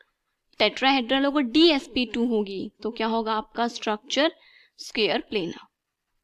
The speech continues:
ठीक है, अब क्योंकि इसमें इनर d ऑर्बिटल प्रेजेंट है तो मतलब ये तो डीएसपी टू बनाएगा, मतलब ये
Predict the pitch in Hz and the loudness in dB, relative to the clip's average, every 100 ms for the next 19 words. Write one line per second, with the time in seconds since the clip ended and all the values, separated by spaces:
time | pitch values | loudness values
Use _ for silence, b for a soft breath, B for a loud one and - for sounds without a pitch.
0 | _ _ _ _ _ _ _ _ _ _ | _ _ _ _ _ _ _ _ _ _
1 | _ _ _ _ _ _ _ _ - 339 | _ _ _ _ _ _ _ _ -6 -2
2 | 330 320 B B B 415 - 277 247 330 | 0 -4 B B B -6 0 4 4 4
3 | 339 330 320 254 233 277 302 311 285 262 | 4 4 4 4 4 4 4 4 4 0
4 | 262 302 - 220 208 262 294 285 196 202 | 0 -2 0 0 2 4 4 4 -2 -2
5 | 202 180 277 262 294 233 269 277 - 285 | -4 -2 -2 0 0 0 2 0 0 -2
6 | 294 240 170 143 120 185 _ B B B | 0 -2 -2 -4 -8 -12 _ B B B
7 | 240 226 277 320 262 247 | 0 2 2 2 2 2